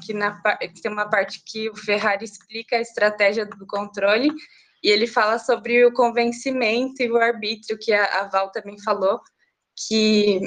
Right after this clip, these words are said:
é, mesmo que a gente é influenciado nas nossas escolhas, ainda continua, continua sendo nós que escolhemos, né? Ou seja, somos os donos dos nossos arbítrios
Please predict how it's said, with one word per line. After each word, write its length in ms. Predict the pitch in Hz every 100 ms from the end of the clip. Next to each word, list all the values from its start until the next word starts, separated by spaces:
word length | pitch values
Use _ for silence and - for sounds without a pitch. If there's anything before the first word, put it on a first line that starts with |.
| -
é, 680 | 202 190 190 185 185 175
mesmo 360 | - 226 262 277
que 80 | 277
a 80 | 262
gente 260 | 247 240
é 40 | 240
influenciado 1200 | 233 226 226 240 - 220 202 220 262 226 214 196
nas 180 | 196
nossas 380 | 202 202 202 196 196
escolhas, 560 | - 196 214 262 214 - - _ _ -
ainda 400 | 196 240 269 277
continua, 560 | 269 262 262 247 240 226 247 247 _
continua 560 | 233 220 220 233 226
sendo 400 | 233 247 240 262
nós 280 | 285 220 226 -
que 100 | -
escolhemos, 640 | 262 - 277 254 214 208 196
né? 180 | 190 185 - _ _ _
Ou 120 | 196
seja, 500 | 208 240 208 196 175 170 -
somos 420 | - 214 233 220
os 180 | 262 214
donos 480 | 208 220 269 320
dos 120 | 233 233
nossos 540 | 233 214 233 208 -
arbítrios 680 | 190 196 190 214 226 311 320